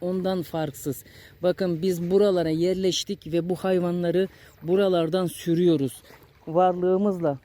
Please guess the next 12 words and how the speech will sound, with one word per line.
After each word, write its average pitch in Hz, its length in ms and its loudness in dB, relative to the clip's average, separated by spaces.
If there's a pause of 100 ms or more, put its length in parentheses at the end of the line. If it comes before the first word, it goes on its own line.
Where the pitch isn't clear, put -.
Oğlum 196 240 -4
geldin 240 300 -2
paşam. 139 320 -10 (640)
Gel. 151 100 -6 (460)
Varlığımızla. 185 960 0 (840)
Kendi 208 460 0
amelimiz, 190 640 -2
çıkarımızdan 180 1160 0
dolayı 147 400 -2
bu 175 120 -6
hayvanları 170 760 -4
buralardan 165 760 0